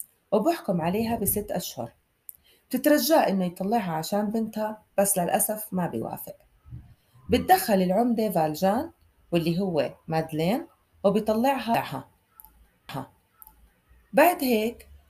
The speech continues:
بقبضوا على رجل تاني حاول يسرق لأنه جوعان، وبتهموه إنه جان فالجان بشهادة المحقق جافير، مع إنه المحقق بيعرف من جوا إنه هذا الرجل مش فالجان.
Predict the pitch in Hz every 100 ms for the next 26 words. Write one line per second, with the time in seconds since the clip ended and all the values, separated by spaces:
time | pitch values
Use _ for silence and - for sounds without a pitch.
0 | _ 302 311 339 294 202 185 202 233 196
1 | 208 294 - _ _ _ _ _ _ -
2 | 233 156 170 220 - _ _ - 302 294
3 | 233 202 156 - 175 - 196 - 190 208
4 | 240 320 277 247 - _ _ _ _ -
5 | 196 262 269 247 269 302 220 190 170 165
6 | 185 196 185 185 175 160 170 196 208 180
7 | 160 156 185 233 240 269 285 285 233 208
8 | 254 294 285 240 240 _ _ - - _
9 | _ _ - 214 - 359 359 262 240 285
10 | 220 175 202 277 214 190 208 214 196 156
11 | 147 190 190 214 277 277 208 214 220 233
12 | - 233 339 - 165 156 139 139 127